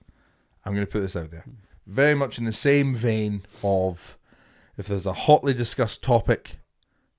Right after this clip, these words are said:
Speaker 1: as a member of that community, I will come forth with my opinion.
Speaker 2: Okay.
Speaker 1: So as a, I'm now speaking as a chunky monkey.
Speaker 2: Okay.
Speaker 1: <laughs> I'm representing us chunky monkeys
Speaker 2: Good,
Speaker 1: everywhere.
Speaker 2: good, good, good, good.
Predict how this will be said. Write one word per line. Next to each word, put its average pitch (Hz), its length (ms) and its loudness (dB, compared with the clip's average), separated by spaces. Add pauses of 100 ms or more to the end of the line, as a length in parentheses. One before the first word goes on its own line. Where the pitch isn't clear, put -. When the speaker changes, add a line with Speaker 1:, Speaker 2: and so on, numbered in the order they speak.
(240)
Speaker 1:
as 107 240 2
a 98 60 0
member 139 440 8
of 123 120 6
that 123 220 4
community, 107 640 0
I 101 120 0
will 92 100 -2
come 113 260 -4
forth 104 320 -2
with 98 140 -8
my 98 140 2
opinion. 87 400 -2
Speaker 2:
Okay. 107 280 -8 (160)
Speaker 1:
So - 220 0
as 139 180 6
a, 135 60 0 (140)
I'm 117 180 6
now 143 160 6
speaking 113 520 0
as 104 200 2
a 101 60 -6
chunky 95 340 -4
monkey. - 340 -8 (1300)
Speaker 2:
Okay. 113 180 0 (100)
Speaker 1:
<laughs> - 60 2
I'm 139 180 4
representing 131 720 2
us 120 160 0
chunky 110 340 2
monkeys 101 300 2
Speaker 2:
Good, 87 60 2
Speaker 1:
everywhere. 78 200 -4
Speaker 2:
good, 98 200 -12
good, - 20 -20
good, - 180 -18
good. - 80 -20